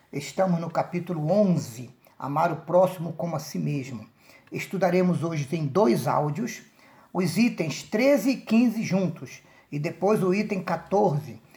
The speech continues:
que finaliza o capítulo. Os temas são a fé e a caridade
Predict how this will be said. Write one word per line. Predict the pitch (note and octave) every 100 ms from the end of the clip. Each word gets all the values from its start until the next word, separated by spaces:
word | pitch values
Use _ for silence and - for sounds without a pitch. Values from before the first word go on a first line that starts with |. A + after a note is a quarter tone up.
| - -
que | F3+
finaliza | A3 G#3 E3+ G3 A3 F#3
o | F3
capítulo. | D#3+ - F3+ F3 - A#2 - _ _ -
Os | D3 -
temas | F#3+ G#3+ A3 -
são | - E3 C#3 -
a | D3+
fé | C#3 - G3+ G#3+ G#3+ - -
e | E3
a | C#3+
caridade | C#3+ C#3 C3+ F3 A3 G3